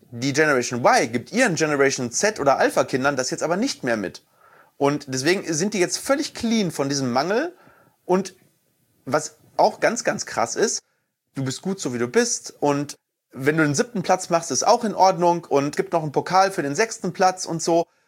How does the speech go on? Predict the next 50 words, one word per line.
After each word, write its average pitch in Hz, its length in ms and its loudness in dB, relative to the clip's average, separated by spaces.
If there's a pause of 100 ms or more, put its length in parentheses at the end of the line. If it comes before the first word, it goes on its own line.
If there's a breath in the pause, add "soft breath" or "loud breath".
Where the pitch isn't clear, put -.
(140)
Und 160 260 0
dementsprechend 208 720 0
sind 208 220 -4
die 196 60 -4
natürlich 180 400 -4
auch - 140 -8
mit 165 140 -6
einem 151 200 -4
sehr 156 400 0
hohen 170 240 -4
Anspruch - 640 -4 (560)
jetzt - 300 -2
da. 92 320 -2
Das 123 160 0
heißt, 190 180 0
die 151 100 -4
denken, 208 440 -2 (520)
viele 202 380 -4
von 139 180 -4
denen 113 200 -2
denken, 117 200 -6
nicht 165 160 -6
alle, 147 300 0 (720)
es 135 140 -2
steht 165 240 -4
mir 165 80 -2
einfach 127 240 -8
zu, 147 500 -6
dieses 104 240 -8
Leben. 101 340 -6
Und, 120 320 -10
äh, 135 80 -4
da 185 380 2 (380)
kommen 175 180 0
wir 170 60 0
in 165 100 -4
Problematiken 147 560 0
rein 170 220 0
und 156 80 -2
über 151 140 0
die 151 100 -6
sprechen 151 340 -4
wir 117 80 2
ja 113 80 2
natürlich 117 300 -6
jetzt 127 120 -4
auch 123 120 -4
so 139 100 -8
ein 117 60 -8
bisschen 160 360 -4